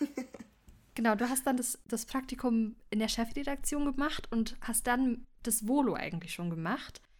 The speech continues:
Speaker 2: Hast du dich dann ganz klassisch für das Volo beworben oder wurdest du da intern empfohlen oder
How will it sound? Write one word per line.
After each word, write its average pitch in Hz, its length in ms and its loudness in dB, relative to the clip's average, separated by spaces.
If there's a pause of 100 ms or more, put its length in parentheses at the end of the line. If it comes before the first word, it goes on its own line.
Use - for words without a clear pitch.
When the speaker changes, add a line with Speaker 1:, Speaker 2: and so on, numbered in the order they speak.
(280)
Speaker 2:
Hast - 200 -2
du 269 40 2
dich 247 140 0
dann 226 180 0
ganz 220 280 -2
klassisch 254 380 -2
für 220 100 -4
das 208 200 0
Volo 208 200 2
beworben 190 560 0
oder 214 240 -2
wurdest 202 280 -4
du 208 60 -4
da 190 100 -2
intern 180 760 -2 (380)
empfohlen 262 600 0
oder 196 280 -2